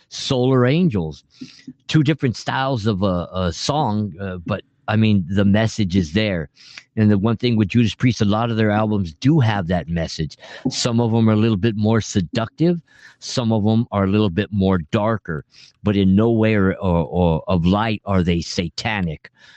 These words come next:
to where anybody should be afraid of the lyrical content.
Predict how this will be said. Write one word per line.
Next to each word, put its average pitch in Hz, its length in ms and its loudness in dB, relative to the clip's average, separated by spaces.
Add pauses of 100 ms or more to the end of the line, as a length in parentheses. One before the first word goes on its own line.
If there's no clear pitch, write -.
(100)
to - 100 -2
where 98 180 4
anybody 98 360 2
should 92 220 -2
be 92 100 4
afraid 92 640 0 (480)
of 101 240 -2
the 95 80 2
lyrical 95 460 2
content. 85 760 -4